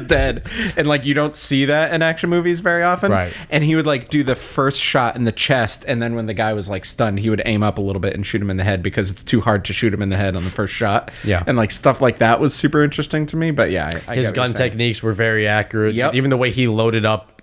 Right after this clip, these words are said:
Speaker 2: like, he would reload his, uh, his, his clips, and he
Speaker 1: Yep.
Speaker 2: would check the chamber, he, chamber, and
Speaker 1: Yeah.
Speaker 2: all of it was very, very legitimate. And I
Speaker 1: Yeah.
Speaker 2: think that's why,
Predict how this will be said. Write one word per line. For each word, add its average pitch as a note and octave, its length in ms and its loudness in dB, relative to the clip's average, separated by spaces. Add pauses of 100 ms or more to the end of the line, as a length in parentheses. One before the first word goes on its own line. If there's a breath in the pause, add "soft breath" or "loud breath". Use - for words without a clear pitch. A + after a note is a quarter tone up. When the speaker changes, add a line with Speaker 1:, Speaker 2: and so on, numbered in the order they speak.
(120)
Speaker 2:
like, G#2 240 -2
he A2 160 -2
would G#2 200 0
reload G#2 440 2
his, F#2+ 240 -2
uh, F#2 420 -2
his, F2+ 480 -2 (180)
his F#2 200 -6
clips, A2 400 0
and F#2 200 0
he C3 60 2
Speaker 1:
Yep. A#2+ 100 6
Speaker 2:
would F#2 140 -4
check - 240 -4
the G2 80 -10
chamber, G#2+ 440 0
he, G2+ 180 -2 (100)
chamber, G#2 520 0
and F2+ 220 -2 (400 loud breath)
Speaker 1:
Yeah. B2 200 0
Speaker 2:
all F3+ 120 2
of D#3 80 2
it A#2 120 -2
was A#2 180 2
very, A2+ 400 2
very G#2+ 320 2
legitimate. F#2 540 -2
And G#2+ 100 -2
I G#2+ 60 2
Speaker 1:
Yeah. G2+ 60 -4
Speaker 2:
think G#2+ 180 0
that's G#2 320 0
why, F#2+ 460 2